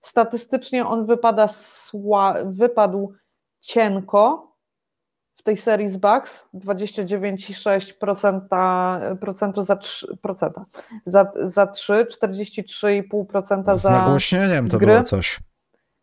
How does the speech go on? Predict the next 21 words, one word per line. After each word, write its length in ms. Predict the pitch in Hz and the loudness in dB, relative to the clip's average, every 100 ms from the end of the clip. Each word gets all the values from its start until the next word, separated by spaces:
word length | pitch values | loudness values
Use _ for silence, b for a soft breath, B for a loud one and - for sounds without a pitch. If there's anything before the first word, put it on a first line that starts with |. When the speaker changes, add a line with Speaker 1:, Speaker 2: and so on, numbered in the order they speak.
| _ _ | _ _
Speaker 1:
<laughs> 60 | B B B B B _ _ b b | B B B B B _ _ b b
Szesnaście 560 | - 240 226 240 233 247 | 0 0 4 2 2 -2
punktów, 440 | - 220 214 240 - | -2 -4 2 2 4
ale, 460 | 220 220 220 220 202 - | 4 6 6 4 -2 -4
ale 600 | 214 214 220 220 220 220 - | 0 2 4 2 0 -4 -6
jakby 720 | 226 220 196 226 226 220 214 - _ _ _ _ | -6 -6 -2 2 2 2 -4 -14 _ _ _ _
tutaj 560 | - 233 233 233 233 214 | -6 0 2 2 0 0
jego 240 | 233 226 | 0 0
przy-, 320 | 233 - - 220 | -4 -10 -12 -2
jego 300 | 240 240 240 | 0 4 4
jakby, 320 | 226 202 220 220 220 214 214 - - | 4 0 0 2 2 0 -6 -10 -8
mm, 480 | 208 208 208 208 202 202 _ _ _ _ _ _ _ _ _ | -4 -2 -2 -4 -6 -14 _ _ _ _ _ _ _ _ _
najważniejsze 680 | 214 208 220 226 285 277 220 | 0 2 2 2 -2 0 2
w 60 | |
jego 220 | 220 220 | 4 2
grze 240 | 208 202 226 | 0 0 2
jest 320 | 226 - _ | 0 -4 _
to, 100 | 214 | 0
jak 260 | 220 233 202 | 2 0 2
bardzo 280 | 220 214 | 0 0
potrafi 440 | 240 233 233 233 | -6 -2 -2 -2